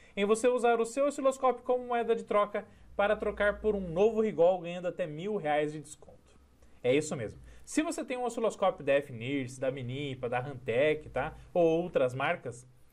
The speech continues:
você pode enviar o seu osciloscópio no programa Oscilotroca para a Rigol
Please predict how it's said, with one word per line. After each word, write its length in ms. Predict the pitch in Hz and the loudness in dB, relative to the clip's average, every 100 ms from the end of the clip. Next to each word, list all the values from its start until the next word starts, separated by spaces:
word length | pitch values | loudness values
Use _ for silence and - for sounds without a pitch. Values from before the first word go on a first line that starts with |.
| - - | -20 -6
você 180 | 208 208 | -6 -4
pode 720 | - 208 208 196 214 202 - - | 2 4 2 -2 -6 -6 -10 -8
enviar 500 | 294 277 220 208 214 | -6 -2 0 0 0
o 60 | |
seu 320 | 208 208 190 - | -2 -4 -4 -6
osciloscópio 760 | 180 - 175 - - 185 175 | -8 -2 -2 0 2 2 0
no 60 | 156 | -10
programa 400 | 156 139 147 131 | -4 -2 0 0
Oscilotroca 680 | 147 156 120 113 147 165 - | -2 -2 -2 2 0 0 -2
para 200 | 120 117 | -2 0
a 20 | |
Rigol 540 | 110 101 151 170 - | -2 2 4 4 0